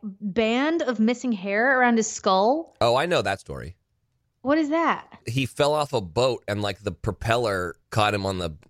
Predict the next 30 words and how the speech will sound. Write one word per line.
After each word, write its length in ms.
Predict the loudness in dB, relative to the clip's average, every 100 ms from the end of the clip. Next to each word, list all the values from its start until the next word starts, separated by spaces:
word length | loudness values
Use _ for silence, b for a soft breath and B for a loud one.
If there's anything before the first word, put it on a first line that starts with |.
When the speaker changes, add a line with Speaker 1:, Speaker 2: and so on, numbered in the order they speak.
| _ -8
Speaker 2:
the 160 | -6
skull 480 | -6 -2 0 0 -4
and, 140 | -6
like, 160 | -6 -8
sliced 340 | -4 -2 -2
his 140 | -6 -2
head 80 | 0
Speaker 1:
When 80 | 2
did 80 |
Speaker 2:
open. 100 | 0
Speaker 1:
this 120 | -4 -2
happen? 420 | -2 -2 -8 0
Why 140 | 2
have 80 | 4
I 80 | 4
never 220 | 0 -2
seen 180 | -6 -4
this 140 | -4
before? 460 | -6 -10 -10 -10 -14 _
Speaker 2:
Oh, 280 | -2 -2 0
it's 200 | -4 -2
ha-, 100 | -4
happened 420 | 0 0 0 -2 -2
before 480 | -2 0 0 0
you 260 | -2 -2 0
ever 180 | 0 -2
met 180 | -2 -2
him. 140 | -2
It 60 | -2
happened 500 | 0 0 -2 -6 -8